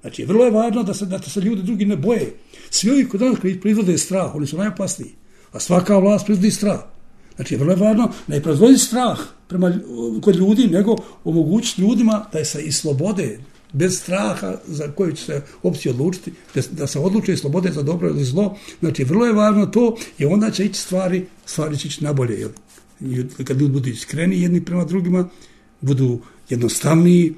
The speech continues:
što znači, kad budu ponizniji, čovjek se od drugih učimo, a ne imaš potrebu da vladaš nad drugim. Ta potreba da vladaš nad drugim, to je izvor grijeha,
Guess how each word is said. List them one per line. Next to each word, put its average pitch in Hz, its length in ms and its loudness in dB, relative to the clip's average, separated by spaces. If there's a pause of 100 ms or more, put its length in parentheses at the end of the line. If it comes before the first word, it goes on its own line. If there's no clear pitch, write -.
(160)
što - 160 -6
znači, 131 240 -2
kad 110 200 -4
budu 110 280 -8
ponizniji, 113 640 -4
čovjek - 320 -8
se 110 240 -10
od 117 100 -8
drugih 110 240 -8
učimo, 123 420 -4 (140)
a 127 100 -6
ne 131 140 2
imaš 131 220 0
potrebu 139 360 -6
da 120 100 -4
vladaš 117 440 -6
nad 110 120 -12
drugim. 107 240 -18 (300)
Ta 120 120 -12
potreba 151 320 -6
da 135 80 0
vladaš 143 300 -2
nad 139 100 -6
drugim, 139 200 0
to 131 120 -4
je 131 60 0
izvor 135 200 -2
grijeha, 147 320 -4